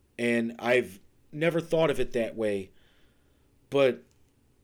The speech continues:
after some details came to light, and, you know, I, I verified these details in other mediums,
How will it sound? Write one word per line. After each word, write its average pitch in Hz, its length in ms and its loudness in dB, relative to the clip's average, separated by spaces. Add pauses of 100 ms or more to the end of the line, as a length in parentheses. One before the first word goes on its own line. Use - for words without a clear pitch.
(160)
after 147 300 -2
some 147 240 -6
details 139 520 0
came 143 260 -6
to 135 80 0
light, 123 560 0 (500)
and, 127 300 -4 (160)
you 151 140 -6
know, 139 140 -2
I, 139 280 2
I 143 140 4
verified 143 840 2 (360)
these 135 340 -4
details 131 680 2
in 123 220 -6
other 135 300 2
mediums, 120 640 -4